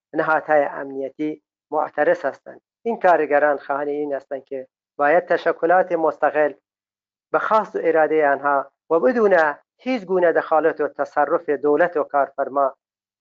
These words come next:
در مرکز کار و تولید ایجاد بشود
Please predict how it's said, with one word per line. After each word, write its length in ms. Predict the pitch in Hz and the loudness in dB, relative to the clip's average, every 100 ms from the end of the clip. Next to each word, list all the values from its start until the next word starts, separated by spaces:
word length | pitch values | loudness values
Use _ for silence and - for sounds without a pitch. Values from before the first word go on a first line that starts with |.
| _ | _
در 160 | 147 135 | -2 0
مرکز 420 | 143 135 151 131 - - | -2 -2 -4 -6 -10 -2
کار 220 | 160 160 | 0 2
و 60 | 135 | 0
تولید 460 | 135 131 143 139 _ _ _ | -6 -6 -8 -10 _ _ _
ایجاد 380 | 139 127 160 127 | -6 0 0 0
بشود 400 | 123 - - | -10 -16 -18